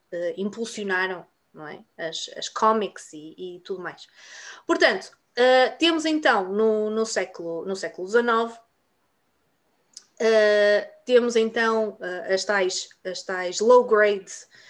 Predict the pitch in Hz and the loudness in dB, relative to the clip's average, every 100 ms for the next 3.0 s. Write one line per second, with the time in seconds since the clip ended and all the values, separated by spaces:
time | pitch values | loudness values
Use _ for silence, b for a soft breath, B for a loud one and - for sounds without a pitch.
0 | B B B B 175 170 175 175 170 - | B B B B -12 -10 -10 -12 -14 0
1 | 247 254 247 226 - - 247 254 254 - | 2 4 2 -2 -6 2 4 2 -2 -12
2 | 208 196 196 196 185 175 190 208 214 214 | -6 -6 -4 -4 -4 -4 0 4 4 2